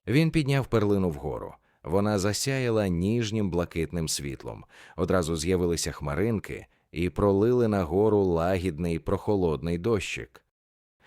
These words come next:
Дух вулкану почув стукіт кожної краплини, і йому все більше і більше хотілося спати. Дим із вершини ставав все меншим і меншим,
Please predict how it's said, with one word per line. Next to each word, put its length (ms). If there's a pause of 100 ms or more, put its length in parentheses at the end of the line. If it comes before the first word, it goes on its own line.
(320)
Дух 280
вулкану 500
почув 420
стукіт 380
кожної 440
краплини, 600 (300)
і 100
йому 260
все 220 (160)
більше 440
і 80
більше 380
хотілося 580
спати. 480 (580)
Дим 360
із 100
вершини 560
ставав 420
все 260
меншим 600
і 40
меншим, 520